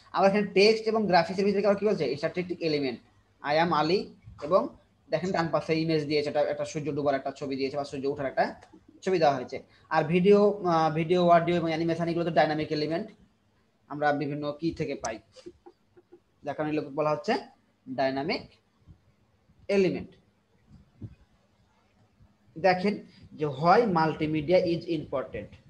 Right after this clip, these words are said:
কেন মাল্টিমিডিয়া গুরুত্বপূর্ণ। এখানে দুইটা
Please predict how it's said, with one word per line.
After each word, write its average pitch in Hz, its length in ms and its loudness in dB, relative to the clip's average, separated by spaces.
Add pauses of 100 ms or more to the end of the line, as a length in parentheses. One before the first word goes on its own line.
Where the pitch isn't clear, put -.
(180)
কেন 185 220 4 (380)
মাল্টিমিডিয়া 135 540 -4
গুরুত্বপূর্ণ। 147 460 -6 (540)
এখানে 233 220 0 (100)
দুইটা 208 220 6